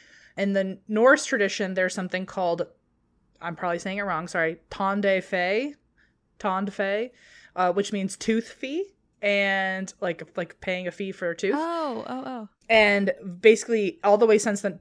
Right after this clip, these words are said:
Speaker 1: at least the tenth century, and this is from the earliest writings that they have, so pretty much, like, as far back as they can go in this history, Vikings would pay for children's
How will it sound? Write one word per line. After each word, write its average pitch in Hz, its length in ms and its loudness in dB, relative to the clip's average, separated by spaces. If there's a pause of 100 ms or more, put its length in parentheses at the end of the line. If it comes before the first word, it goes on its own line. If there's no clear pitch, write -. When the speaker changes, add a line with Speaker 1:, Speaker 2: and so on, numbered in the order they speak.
Speaker 1:
at 196 160 -2
least 202 180 -2
the 202 60 -4
tenth 196 280 -6
century, 175 760 -2
and 190 120 -2
this 202 140 2
is 233 160 -2
from 214 240 2
the 202 320 -6
earliest 220 540 0
writings 190 360 -2
that 180 120 -8
they 151 140 -4
have, 165 360 -2
so 175 140 -6
pretty 165 260 -6
much, 160 300 -10
like, 151 320 -6 (180)
as 190 220 0
far 190 140 2
back 180 180 0
as 180 60 -2
they 175 100 0
can 170 240 -10
go 190 220 0
in 208 80 -2
this 202 120 -6
history, 214 340 -2
Vikings 196 640 -4
would 180 200 -6
pay 202 340 0
for 202 180 -6
children's 175 760 -4